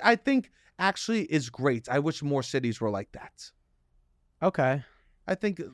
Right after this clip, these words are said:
Speaker 2: But
Speaker 1: the
Speaker 2: to me, that means there's, like, accessible public transportation.
Speaker 1: There is.
Speaker 2: That's good. Yeah.
Speaker 1: There's local, you need to know the spots to
Speaker 2: Good
Speaker 1: go to.
Speaker 2: parks, I guess.
Speaker 1: There are a lot of good parks.
Speaker 2: Yeah, yeah. That's what would, that would be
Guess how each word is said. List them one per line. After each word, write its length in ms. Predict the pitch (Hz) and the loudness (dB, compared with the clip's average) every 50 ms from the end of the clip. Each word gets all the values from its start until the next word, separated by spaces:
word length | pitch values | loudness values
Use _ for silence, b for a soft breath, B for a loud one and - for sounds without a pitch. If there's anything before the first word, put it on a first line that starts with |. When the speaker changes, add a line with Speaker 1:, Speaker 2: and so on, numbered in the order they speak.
| 135 131 123 | -18 -2 2
Speaker 2:
But 100 | 180 185 | 4 4
Speaker 1:
the 40 | 185 | 6
Speaker 2:
to 60 | 196 | 6
me, 160 | 202 208 226 214 | 8 10 12 12
that 120 | 202 190 185 | 12 10 10
means 220 | 190 190 185 170 | 8 6 6 6
there's, 160 | 156 170 160 | 4 4 4
like, 140 | 147 151 151 | 4 4 4
accessible 580 | 143 135 - - 156 147 139 - 143 143 139 135 | 2 0 2 4 4 4 4 4 2 2 2 2
public 300 | 131 143 135 131 135 127 | 4 2 2 2 2 0
transportation. 720 | - 135 131 123 - 127 - - 131 127 131 120 - 139 | 0 -2 -2 -2 -4 -6 -4 -2 -2 -2 -2 -2 0 2
Speaker 1:
There 180 | 151 175 143 123 117 | 2 4 4 4 2
is. 300 | 147 180 - - - - _ _ | 2 0 0 -6 -12 -14 _ _
Speaker 2:
That's 260 | - 139 143 131 - - | 2 4 4 4 2 0
good. 340 | 135 127 127 127 127 127 123 - _ _ _ _ _ _ _ _ _ - | 2 2 2 2 0 -2 -6 -10 _ _ _ _ _ _ _ _ _ 2
Yeah. 300 | 160 185 170 160 160 143 - _ _ _ - | 4 6 6 6 4 0 -6 _ _ _ 0
Speaker 1:
There's 200 | 165 165 151 127 | 2 2 2 2
local, 400 | 151 160 170 185 180 - 170 147 | 4 6 6 6 6 4 2 0
you 140 | 156 160 175 | 2 0 2
need 200 | 170 175 180 - | 2 2 0 0
to 100 | - - | 0 0
know 240 | 165 151 139 139 160 | 2 4 4 4 4
the 100 | 151 147 | 2 0
spots 400 | - - - 147 131 131 - - - | -4 -2 0 0 0 0 -2 2 4
to 60 | 165 | 6
Speaker 2:
Good 80 | 165 143 | 6 8
Speaker 1:
go 60 | 131 | 6
to. 40 | 123 | 6
Speaker 2:
parks, 580 | 123 147 135 135 147 170 175 - - - - - _ _ _ _ | 8 8 8 8 6 4 2 -4 -10 -10 -12 -14 _ _ _ _
I 140 | 139 139 135 | 0 0 2
guess. 220 | 135 135 139 135 | 2 2 2 4
Speaker 1:
There 220 | 170 170 165 - | 6 6 6 6
are 220 | 135 151 151 156 160 | 6 6 8 8 8
a 40 | 170 | 6
lot 180 | 160 147 156 170 | 6 6 4 4
of 60 | 165 | 4
good 140 | 175 190 - | 2 0 0
parks. 360 | - 143 131 139 190 165 143 | 2 4 4 4 4 4 4
Speaker 2:
Yeah, 180 | 143 143 139 127 | 6 6 6 6
yeah. 300 | 127 123 123 120 113 113 110 - _ | 4 2 2 0 -2 -4 -8 -10 _
That's 180 | - 139 135 - | -2 -2 0 2
what 160 | 165 147 139 | 2 2 2
would, 240 | 131 139 139 107 131 | 2 0 -2 0 4
that 160 | 151 156 170 | 6 8 8
would 140 | 175 170 156 | 8 6 6
be 400 | 147 160 156 151 147 143 123 - | 4 2 2 2 0 -2 -4 -6